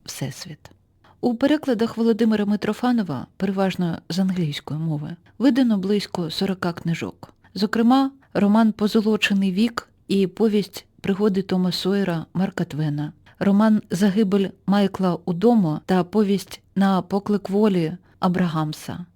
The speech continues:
збірки оповідань «Сніги Кіліманджаро» та інші новели «За нашого часу», «Чоловіки без жінок», «Переможець нічого не здобуває», повісті «Весняні води», «Старий і море»,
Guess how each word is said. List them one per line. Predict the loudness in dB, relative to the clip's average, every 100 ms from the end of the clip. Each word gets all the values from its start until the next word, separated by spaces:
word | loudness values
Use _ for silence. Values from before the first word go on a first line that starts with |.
| _ -6
збірки | -4 0 0 0 0 0
оповідань | 0 -2 0 2 4 4 2 -4 _
«Сніги | -4 2 4 4 2 0
Кіліманджаро» | 0 0 2 0 2 2 2 -2 -4
та | -2
інші | -2 0 -2 -2
новели | 0 0 0 0 -4 -8 -12
«За | -2 2
нашого | 2 4 2 0 -4 -6 -10
часу», | -6 -2 -2 -2 -6 -8 -12 _ _
«Чоловіки | -4 0 2 0 -2 -4 -4 -2
без | -2 0
жінок», | 0 0 0 -2 -8 -14 _ _
«Переможець | 2 4 4 4 2 -2 -8 -18 _
нічого | -2 0 0 0 0
не | 0
здобуває», | -2 -4 -2 0 2 2 -2 -6 _ _
повісті | 0 4 4 0 -2 -2 0
«Весняні | 0 2 2 4 4
води», | 2 2 2 0 -2 -8 _ _
«Старий | -4 0 2 2 2
і | 2
море», | 4 4 2 -2